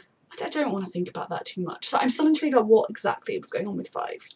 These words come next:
These people seem to have a time-travelling briefcase thing rather than just being, like, Five who's able to do it himself. Um, maybe how he got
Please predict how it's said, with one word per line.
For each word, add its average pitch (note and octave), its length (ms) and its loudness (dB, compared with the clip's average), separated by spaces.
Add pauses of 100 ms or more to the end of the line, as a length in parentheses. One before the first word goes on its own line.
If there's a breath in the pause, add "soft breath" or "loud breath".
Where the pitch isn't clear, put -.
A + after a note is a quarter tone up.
These B3 120 -4
people D4 140 2
seem D4 140 4
to C#4+ 60 2
have C4+ 80 2
a - 40 -4
time-travelling A#3 400 0
briefcase D#4+ 400 -2
thing D4 180 2
rather G#3+ 280 2
than F#3+ 120 -2
just F3+ 180 -4
being, F#3+ 120 -4
like, F3+ 160 -6
Five G3 260 0
who's F3+ 140 -2
able F3+ 120 -4
to F3+ 100 -8
do F3+ 80 -2
it - 80 -4
himself. A#3+ 600 -2 (440 loud breath)
Um, G3 380 2
maybe A3+ 240 6
how G#3+ 180 0
he G3+ 100 -4
got - 200 -2